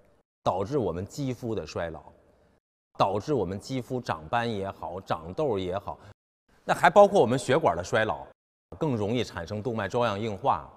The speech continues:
大家往往对于辅酶Q十的理解啊，仅仅局限在心脏。您在了解了今天的这个内容之后呢，我希望大家除了对于辅酶Q十对心脏的好处之外，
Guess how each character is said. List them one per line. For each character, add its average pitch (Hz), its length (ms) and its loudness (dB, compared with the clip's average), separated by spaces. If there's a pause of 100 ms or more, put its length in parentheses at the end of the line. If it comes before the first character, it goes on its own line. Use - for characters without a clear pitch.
(760)
大 151 200 -2
家 147 160 -4
往 123 460 -6
往 80 220 -6
对 113 180 -6
于 95 120 -6
辅 - 280 -16
酶 76 180 -10
Q 143 240 -10
十 107 140 -14
的 117 100 -8
理 80 300 -10
解 82 240 -12
啊， 65 180 -20
仅 110 320 -6
仅 87 240 -10
局 78 220 -16
限 87 200 -12
在 78 120 -12
心 80 260 -16
脏。 82 160 -12 (640)
您 156 260 0
在 196 140 2
了 101 340 0
解 92 200 -4
了 85 140 -6
今 254 380 -2
天 208 240 -2
的 147 100 -2
这 131 140 -4
个 101 80 -4
内 131 240 -2
容 90 180 -6
之 113 140 -10
后 107 220 -6
呢， 76 180 -12 (260)
我 95 300 0 (220)
希 202 400 -2
望 160 220 2
大 123 220 -2
家 110 240 -2 (240)
除 160 440 0
了 175 120 6
对 160 200 0
于 131 160 0
辅 90 240 -10
酶 87 160 -2
Q 147 200 -2
十 101 360 -6 (180)
对 170 160 2
心 247 420 -2
脏 214 220 0
的 101 60 0
好 73 260 -10
处 117 160 -10
之 135 140 -8
外， 143 240 -2